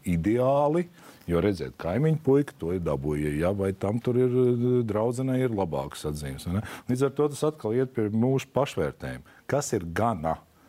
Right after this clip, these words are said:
Kas man ir gana? Kas citam ir cilvēkam gana?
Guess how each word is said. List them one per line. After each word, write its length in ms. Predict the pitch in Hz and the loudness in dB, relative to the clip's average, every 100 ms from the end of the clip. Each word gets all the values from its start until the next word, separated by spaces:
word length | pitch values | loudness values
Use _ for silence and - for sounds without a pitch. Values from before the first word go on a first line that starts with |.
| - _ | -20 _
Kas 260 | - 135 - | -2 -2 -2
man 260 | 107 127 127 | 0 2 2
ir 140 | 123 | 0
gana? 420 | 120 131 131 131 127 | 0 0 0 -4 -4
Kas 220 | - 78 | -6 -6
citam 400 | - 123 - 143 | -2 -2 0 0
ir 140 | 135 123 | 0 0
cilvēkam 720 | - 139 131 120 117 117 117 | 2 4 4 4 2 0 2
gana? 400 | 127 127 117 | 2 2 0